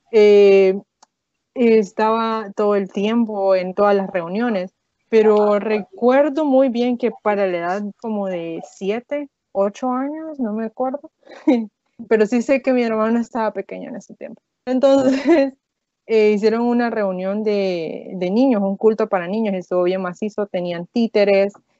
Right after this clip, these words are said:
y tenían juegos, y tenían piñatas, y tenían de todo. Y al final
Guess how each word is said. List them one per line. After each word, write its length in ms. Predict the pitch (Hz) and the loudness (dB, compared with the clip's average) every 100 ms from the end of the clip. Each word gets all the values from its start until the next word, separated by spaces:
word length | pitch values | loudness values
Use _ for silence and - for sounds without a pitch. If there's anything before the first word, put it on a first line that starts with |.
| _ - | _ 0
y 340 | 220 202 190 | 4 4 4
tenían 1120 | 190 190 185 180 180 175 175 175 175 170 170 - | 2 0 0 0 -2 -2 -6 -6 -6 -6 -10 -12
juegos, 640 | - 240 208 196 196 190 202 | 0 4 6 6 4 2 -2
y 60 | |
tenían 400 | - 180 180 175 | -4 -4 -4 -8
piñatas, 680 | 170 165 160 196 190 190 196 | -8 -8 -4 -2 -2 -4 -4
y 100 | 196 | -6
tenían 280 | 170 165 170 | -6 -8 -6
de 120 | 170 | -6
todo. 360 | - 214 202 185 _ _ - | -2 2 2 2 _ _ 0
Y 120 | 214 | 2
al 140 | 214 | 2
final 540 | 214 262 240 233 269 | 2 2 4 2 -2